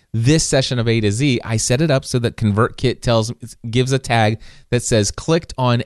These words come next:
A to Z twenty-eight promotion link." All right. And so if I look at that, I can see that the number of people who have that tag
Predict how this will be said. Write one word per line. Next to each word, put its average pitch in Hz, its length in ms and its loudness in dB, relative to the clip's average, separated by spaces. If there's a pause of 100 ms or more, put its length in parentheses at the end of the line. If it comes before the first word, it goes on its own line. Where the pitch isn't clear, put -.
A 131 200 2
to 147 120 2
Z 113 540 0 (200)
twenty-eight 117 760 0
promotion 104 560 0
link." 78 300 -8 (380)
All 104 80 0
right. 113 220 2
And 117 100 0
so 120 140 2
if 110 140 2
I 117 80 4
look 135 340 2
at 175 160 -2
that, 98 340 0
I 117 200 -2
can 160 180 -2
see 113 520 0
that 92 480 0 (400)
the 101 140 0
number 117 420 0
of 139 80 0
people 131 280 0
who 113 160 2
have 101 320 0
that 110 320 -2
tag 107 640 -2